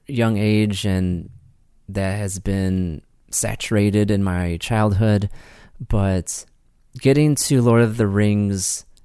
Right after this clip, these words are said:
at a later age, it's kinda like a fine wine for me.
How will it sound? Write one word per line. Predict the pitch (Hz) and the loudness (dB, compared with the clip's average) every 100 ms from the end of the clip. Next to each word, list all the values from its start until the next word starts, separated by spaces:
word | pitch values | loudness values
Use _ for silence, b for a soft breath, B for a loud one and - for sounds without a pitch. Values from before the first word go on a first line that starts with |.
| _ - | _ -10
at | 101 | -6
a | 98 | -2
later | 104 107 113 | 0 0 0
age, | 113 113 113 113 - - - _ _ _ _ _ _ _ _ _ - | 0 0 -2 -4 -10 -14 -20 _ _ _ _ _ _ _ _ _ -10
it's | - - | -8 -4
kinda | 190 190 | 0 2
like | 160 | 0
a | 120 | -2
fine | - 127 117 104 | -2 0 2 2
wine | 95 90 87 | 2 2 0
for | - 90 | -2 -4
me. | 80 76 | -2 -4